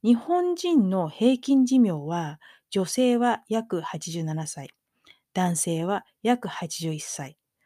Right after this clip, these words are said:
そうすると四十代はちょうどその折り返し地点ということになりますよね。機能医学の世界では、人間は百二十歳まで生きられるって考えているようですけれども、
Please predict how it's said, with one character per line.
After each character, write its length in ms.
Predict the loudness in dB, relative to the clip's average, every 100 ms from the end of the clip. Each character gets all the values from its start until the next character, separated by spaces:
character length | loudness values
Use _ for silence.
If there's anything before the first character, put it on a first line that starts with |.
| _ _
そ 160 | 4 4
う 40 |
す 140 | 6
る 100 | 4
と 140 | 4 2
四 400 | 4 6 6 4
十 260 | 6 6
代 220 | 6 2 0
は 240 | -2 -2 -2
ち 100 | 2
ょ 180 | 4
う 40 | 4
ど 160 | 0
そ 200 | -2 0
の 200 | 0 0 0
折 280 | 0 0
り 60 | -2
返 280 | -4 -2 -2
し 200 | -2 -4
地 120 | -4
点 280 | -2 -2 -2 _ _ -2
と 60 |
い 20 | -2
う 40 |
こ 100 | 0
と 80 | -2
に 80 | 0
な 80 | 0
り 80 |
ま 140 | 0 0
す 120 | -4
よ 120 | -6
ね。 240 | -4 -4 -6 _ _ _ _ _ _ _ _ _ _ _ _ _
機 140 | 0 2
能 180 | 4 4
医 60 |
学 200 | 4 2
の 100 | 0
世 160 | 0 -2
界 180 | -4 -4
で 100 | -2
は、 360 | 0 0 -2 _ _
人 260 | 6 8 10
間 240 | 6 4
は 260 | 2 -2 -6 _
百 380 | -8 -6 -2 2
二 160 | 4 4
十 140 | 2
歳 320 | -2 -4 -4
ま 180 | -4 -4
で 240 | -4 -4 -6 -16 -8
生 80 | -4
き 120 | -2
ら 120 | 0
れ 100 | 0
る 100 | -2
っ 20 |
て 160 | -6 -8
考 280 | -4 -2 -2
え 100 | -2
て 80 | -2
い 60 |
る 60 | -2
よ 100 | -2
う 40 |
で 80 | -2
す 80 | -4
け 120 | -6
れ 80 | -8
ど 100 | -6
も、 380 | -2 0 -2